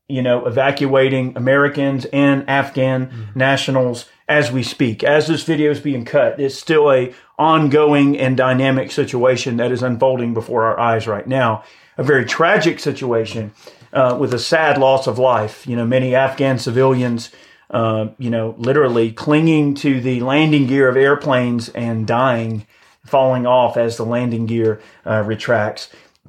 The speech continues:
Speaker 1: Such a sad state of affairs, and I hope that the, the Afghan people can find some closure and peace and try to find some resemblance of, uh, a normal life. But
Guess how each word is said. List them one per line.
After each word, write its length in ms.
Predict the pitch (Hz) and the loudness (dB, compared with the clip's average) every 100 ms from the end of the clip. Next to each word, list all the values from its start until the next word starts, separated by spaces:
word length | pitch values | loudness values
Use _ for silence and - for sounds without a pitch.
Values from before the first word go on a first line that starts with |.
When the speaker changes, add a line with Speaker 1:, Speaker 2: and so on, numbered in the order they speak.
| _ - | _ -18
Speaker 1:
Such 280 | - 220 226 | -2 0 0
a 60 | 156 | 0
sad 320 | - 151 127 | 2 2 2
state 240 | - 135 | 2 0
of 60 | 120 | 0
affairs, 460 | 113 143 120 110 | -2 2 2 2
and 140 | 117 117 | -2 0
I 140 | 143 | 0
hope 260 | 135 151 151 | 2 2 2
that 220 | 131 123 | 0 0
the, 220 | 127 120 | -2 -4
the 240 | - 123 127 | -4 0 2
Afghan 440 | 135 139 131 123 | 2 0 -2 -2
people 560 | 117 139 135 135 120 - - _ _ | -2 -2 -2 -4 -4 -8 -20 _ _
can 160 | - 113 | -6 0
find 260 | 147 143 | 0 0
some 140 | 139 120 | 0 -2
closure 440 | 151 156 147 135 | 2 2 2 0
and 140 | 123 117 | -2 -2
peace 320 | 160 147 139 | -4 -4 -4
and 120 | 117 | -6
try 400 | - 170 170 151 | 0 2 4 2
to 140 | 143 | 0
find 360 | 131 151 135 123 | -2 0 0 0
some 260 | 156 147 131 | 0 0 0
resemblance 720 | 120 143 131 110 117 - - _ _ _ _ _ | 0 0 0 -2 -8 -12 -20 _ _ _ _ _
of, 300 | - 123 113 | -2 0 2
uh, 220 | 120 117 | 2 2
a 80 | 117 | 0
normal 380 | 131 143 143 127 | 0 2 2 2
life. 400 | 127 131 110 - | 2 0 0 -4
But 340 | 131 120 - | -2 -2 -4